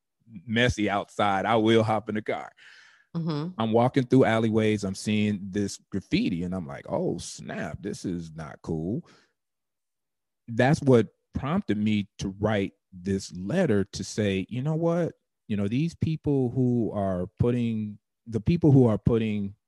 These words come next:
Speaker 1: this graffiti on buildings,
Speaker 2: Mm-hmm.
Speaker 1: who have this ideology, you know, this way of thinking about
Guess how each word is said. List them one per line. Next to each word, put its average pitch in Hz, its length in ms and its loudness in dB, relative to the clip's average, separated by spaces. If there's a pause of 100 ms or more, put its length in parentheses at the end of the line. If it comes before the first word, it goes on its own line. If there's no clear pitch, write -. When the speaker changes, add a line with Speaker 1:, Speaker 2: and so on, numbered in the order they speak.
(520)
Speaker 1:
this 98 380 -2
graffiti 98 800 -4 (720)
on 107 280 0
buildings, 87 840 -8 (160)
Speaker 2:
Mm-hmm. 170 420 -4 (460)
Speaker 1:
who 110 140 2
have 117 360 -4
this 104 240 -2 (140)
ideology, 95 920 -2 (120)
you 90 80 -8
know, 85 100 -4
this 101 180 -2
way 107 260 4
of 95 120 2
thinking 82 720 -2 (540)
about 95 600 0